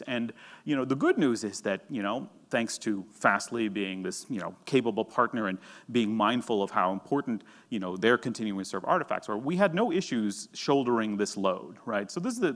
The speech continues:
sort of the, the, um, the, from the perspective of the machinery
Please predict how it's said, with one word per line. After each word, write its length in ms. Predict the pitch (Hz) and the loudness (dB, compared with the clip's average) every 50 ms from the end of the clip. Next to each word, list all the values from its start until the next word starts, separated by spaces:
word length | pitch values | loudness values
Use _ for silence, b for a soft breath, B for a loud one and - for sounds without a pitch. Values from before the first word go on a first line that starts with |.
| 123 127 | -4 -10
sort 240 | 117 - - 131 | -10 -6 -4 -4
of 80 | 117 101 | -2 0
the, 160 | 110 107 - B B B B B B | -2 -2 -2 B B B B B B
the, 120 | 131 139 - - - _ _ - | -2 -2 -2 -6 -14 _ _ 4
um, 260 | 120 107 98 90 95 - - - - _ _ _ _ _ _ _ _ _ _ _ - _ - | 4 4 4 4 0 -8 -14 -20 -20 _ _ _ _ _ _ _ _ _ _ _ -20 _ -2
the, 120 | 151 147 - - - - _ | -2 -2 -2 -2 -10 -6 _
from 140 | 165 151 151 | 0 2 2
the 80 | 156 | 2
perspective 540 | - 175 156 - - 277 269 - - 175 156 | 2 0 -2 2 2 0 2 2 2 2 2
of 100 | 143 120 | 4 2
the 60 | 139 | 2
machinery 680 | 135 127 117 - - 147 131 113 104 85 80 85 98 | 0 -2 -4 -4 -2 0 0 2 0 0 -2 -6 -8